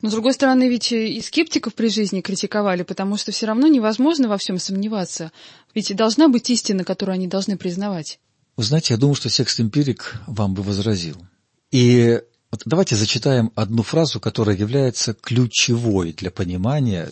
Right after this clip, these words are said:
Speaker 2: всего античного пирронизма. Вот как характеризует метод размышления,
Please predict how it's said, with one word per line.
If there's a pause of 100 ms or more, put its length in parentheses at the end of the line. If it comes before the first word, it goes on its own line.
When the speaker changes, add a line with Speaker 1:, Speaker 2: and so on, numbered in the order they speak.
Speaker 2:
всего
античного (160)
пирронизма. (960)
Вот
как
характеризует (340)
метод
размышления,